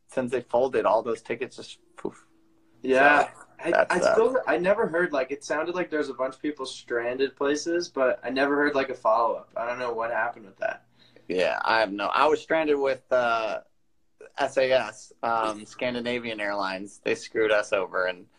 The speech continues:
Speaker 1: uh, we had a big project that we were supposed to go, and they were just like, "Oh,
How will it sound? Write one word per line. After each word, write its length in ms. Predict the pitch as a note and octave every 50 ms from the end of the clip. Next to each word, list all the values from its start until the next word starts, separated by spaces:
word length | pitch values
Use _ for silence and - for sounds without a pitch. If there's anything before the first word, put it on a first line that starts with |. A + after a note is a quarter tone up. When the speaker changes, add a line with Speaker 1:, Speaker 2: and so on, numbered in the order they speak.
| _ _ _ _ _ _ _ _ _ _ _ -
Speaker 1:
uh, 80 | - -
we 100 | - A2+
had 80 | A#2 A2
a 60 | G#2
big 240 | G2 A2+ A2 G2 F#2
project 480 | - - A2+ G#2+ G#2 G2 A2 G2+ - -
that 100 | A2 G2+
we 40 |
were 100 | G2+ G#2
supposed 300 | - - - A2 G#2+ -
to 80 | - -
go, 260 | F#2+ G#2+ G2+ G2+ G#2
and 120 | G#2 G#2 G#2+
they 100 | G#2+ G#2
were 100 | G2+ G#2
just 200 | G2 A2+ - -
like, 260 | A2+ A2+ A#2 - - -
"Oh, 280 | E3 F#3+ A3 A#3+ B3